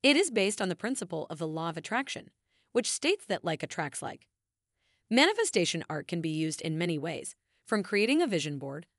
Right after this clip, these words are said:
a painting, a sculpture, to creating a public mural.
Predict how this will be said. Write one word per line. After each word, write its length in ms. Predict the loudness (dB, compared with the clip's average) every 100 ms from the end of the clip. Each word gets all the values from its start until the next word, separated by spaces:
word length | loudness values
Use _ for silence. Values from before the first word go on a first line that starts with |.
| _
a 60 | -4
painting, 480 | 0 0 0 -4 -6 _
a 60 | -4
sculpture, 560 | -2 -2 -2 -4 -8 -10 _ _
to 100 | -2
creating 420 | 0 2 2 2 0
a 60 |
public 320 | -2 -4 -4
mural. 380 | -2 -2 -4 -8